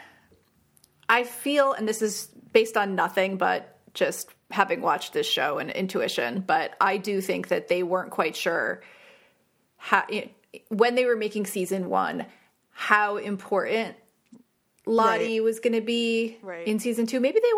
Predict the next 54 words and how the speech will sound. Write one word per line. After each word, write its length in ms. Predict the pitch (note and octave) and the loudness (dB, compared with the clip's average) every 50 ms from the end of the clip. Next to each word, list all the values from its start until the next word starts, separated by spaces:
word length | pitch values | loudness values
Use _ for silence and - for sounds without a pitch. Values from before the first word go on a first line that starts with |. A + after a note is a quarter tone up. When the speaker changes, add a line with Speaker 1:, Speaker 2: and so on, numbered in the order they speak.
| A4+ A4 | 2 2
Speaker 1:
were. 180 | C4 G3 F#3+ G3 | 0 0 -2 2
Maybe 200 | A3 A3+ A#3+ C4+ | 2 2 2 2
they 80 | C4+ C#4 | 2 2
were. 180 | B3+ G3+ F3 | 2 2 0
But, 220 | - - A#3+ A#3+ B3 | 2 2 2 2 4
like, 200 | B3 B3 A#3 A#3+ | 2 0 0 0
it 60 | A#3+ | 0
Speaker 2:
Maybe 120 | A#3+ C4 B3+ | -2 0 0
Speaker 1:
just 160 | B3 B3+ B3 | 0 0 0
Speaker 2:
not. 100 | C4+ D4+ | 0 2
Speaker 1:
feels 160 | C#4 C4+ C#4 | 2 4 4
Speaker 2:
But 120 | C4+ D4+ F4+ | 4 4 4
Speaker 1:
like 180 | G#4+ G#4+ G#4 | 2 2 2
Speaker 2:
also, 340 | G4 F#4 D#4+ D#4 D4+ C#4 - _ _ _ _ _ _ _ _ _ _ _ _ _ _ _ - - | 2 2 2 2 0 -4 -8 _ _ _ _ _ _ _ _ _ _ _ _ _ _ _ -4 -2
knowing, 640 | A#3+ C4 C#4 C4+ C4+ C#4+ C#4 C#4 C4+ B3+ B3 A3+ | 0 2 2 2 2 2 0 0 -2 -2 -4 -4
go 100 | - A3+ | -4 -4
ahead. 200 | G3 F3 F3 - - _ _ _ _ _ - - - - - - - | -4 -4 -6 -8 -12 _ _ _ _ _ -14 -14 -14 -14 -10 0 2
Speaker 1:
No, 120 | G4+ F#4+ | 4 4
I 60 | D#4+ | 4
was 100 | D4+ D#4 | 2 0
just 120 | F4 D#4+ - | -2 -4 -4
gonna 140 | F4+ E4+ - | -4 -2 0
say, 100 | F4 D#4+ | 0 0
it 100 | C#4+ D4 | 2 4
feels 200 | C#4+ C#4 C#4 C4+ | 2 2 4 4
like 400 | C#4 B3+ A#3+ A3+ A3+ - - - - - - - - - - _ _ _ _ _ _ _ _ _ _ _ - | 2 2 2 0 -2 -6 -14 -20 -20 -20 -20 -20 -20 -20 -20 _ _ _ _ _ _ _ _ _ _ _ -2
Lottie, 960 | A3+ A3+ A3+ A3+ A3 A3 A3+ A#3 A3+ A3+ A3 A3 G#3+ G#3+ G#3 G#3 - - - _ _ _ _ _ _ - - | 0 2 4 4 4 4 2 2 2 2 0 2 2 2 2 0 0 -2 -10 _ _ _ _ _ _ 0 2
at 120 | A3 G#3+ | 4 4
least 200 | A3 A3+ A3 - | 4 0 0 -2
in 80 | A3+ A3 | -2 0
the 60 | G#3 | 0
beginning 420 | G#3 G3+ G3+ G#3 G3+ G#3 G3+ F#3+ F#3+ | 0 2 2 2 0 2 0 0 0
of 100 | F#3 F#3 | -2 -2
season 420 | - G#3 G3 F#3+ F#3+ F#3 F#3 F#3 | -2 -2 -2 -2 -2 -2 -2 0
one, 480 | G3 G#3 G3+ G3+ G3 F#3 F#3+ F#3 F3+ - | 0 2 2 2 2 0 -2 -4 -8 -8
was 180 | - G#3 G3+ G3 | -4 -4 -4 -2
sort 220 | - - G#3+ G#3 | 0 0 0 2
of 200 | G3+ F#3+ F#3 F#3 | 2 0 0 0
a 80 | F#3 F3 | -2 -4
blank 380 | F3 - F#3 F#3 F3+ F3+ F3+ - | 0 0 0 2 0 -2 -6 -8
slate 440 | - - - F#3 F3+ E3+ E3 - - | -8 -4 0 0 2 2 0 -2 -6
that 120 | - F3 - | -10 -4 -2
they 80 | F#3 | -2
were 160 | F3+ F3 F3+ | 0 0 -2
waiting 360 | F3 F#3 F#3 F3+ F3 F3 F3 F#3 | 0 0 0 0 0 -2 -4 -4
to 100 | - F#3+ | -8 -8
kind 200 | - - F3 F3+ | -2 -2 0 0
of 80 | F3+ - | 0 -4
fill 280 | - - F#3+ F3+ F#3 | 2 2 2 2 2
in 240 | F3+ F3 F3+ F3+ F3+ | 0 -2 -2 -2 0
as 220 | B2+ D3+ F3+ F#3+ | 0 0 0 -2
they 100 | - F3 | -2 -2
Speaker 2:
Mm-hmm. 80 | - A#3 | 0 0
Speaker 1:
went. 320 | - - A2+ A2 G#3 G3+ | 2 0 0 0 -2 -6